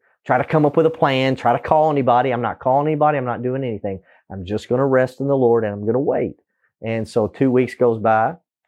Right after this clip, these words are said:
Uh, after, you know, it took me about two weeks to get to the point <laughs> where I was like, "Okay, I'm not, uh, I resisted enough. I'm not thinking about it." And two weeks goes by,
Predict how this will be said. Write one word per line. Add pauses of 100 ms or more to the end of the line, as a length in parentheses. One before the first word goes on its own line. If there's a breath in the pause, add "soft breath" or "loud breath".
(140)
Uh,
after,
you
know,
it
took
me
about
two
weeks
to
get
to
the
point
<laughs>
where
I
was
like,
"Okay,
I'm
not, (140)
uh, (160)
I
resisted
enough.
I'm
not
thinking
about
it." (380)
And (340)
two
weeks
goes
by,